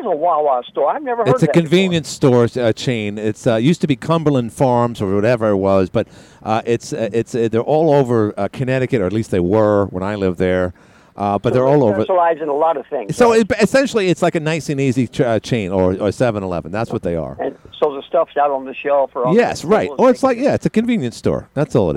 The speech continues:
Speaker 2: is.
Speaker 1: Oh, okay.
Speaker 2: And,
Speaker 1: I,
Speaker 2: and they,
Speaker 1: I,
Speaker 2: and
Speaker 1: I've
Speaker 2: by the way,
Speaker 1: never
Speaker 2: Danny,
Speaker 1: heard
Speaker 2: for the
Speaker 1: that
Speaker 2: record,
Speaker 1: before.
Speaker 2: they, if you missed this part, I'll tell you again.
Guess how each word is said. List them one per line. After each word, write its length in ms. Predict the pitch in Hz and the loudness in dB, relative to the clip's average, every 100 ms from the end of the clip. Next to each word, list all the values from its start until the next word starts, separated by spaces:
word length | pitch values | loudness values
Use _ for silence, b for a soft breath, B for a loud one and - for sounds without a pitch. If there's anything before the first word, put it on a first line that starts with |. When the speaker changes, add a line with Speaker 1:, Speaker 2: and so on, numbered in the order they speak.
| 73 | 0
Speaker 2:
is. 80 | 123 | 0
Speaker 1:
Oh, 120 | 147 | -2
okay. 200 | - 123 | -2 -2
Speaker 2:
And, 80 | 117 | -2
Speaker 1:
I, 100 | 135 - | -2 0
Speaker 2:
and 160 | 170 | 0
they, 40 | 196 | 0
Speaker 1:
I, 40 | |
Speaker 2:
and 120 | 190 | 0
Speaker 1:
I've 160 | 196 185 | 0 2
Speaker 2:
by 120 | 247 | 4
the 60 | 247 | 4
way, 80 | 226 | 4
Speaker 1:
never 80 | - | 2
Speaker 2:
Danny, 180 | 240 190 | 2 2
Speaker 1:
heard 60 | |
Speaker 2:
for 60 | 208 | 4
the 80 | 180 | 4
Speaker 1:
that 60 | |
Speaker 2:
record, 240 | 233 254 175 | 4 2 2
Speaker 1:
before. 120 | - | 0
Speaker 2:
they, 120 | - | 0
if 60 | 160 | 0
you 80 | 170 | 2
missed 220 | 208 - | 2 2
this 120 | 226 | 0
part, 160 | - 175 | 2 2
I'll 60 | 143 | 2
tell 140 | 190 | 2
you 80 | 147 | 0
again. 300 | 139 170 | -2 -6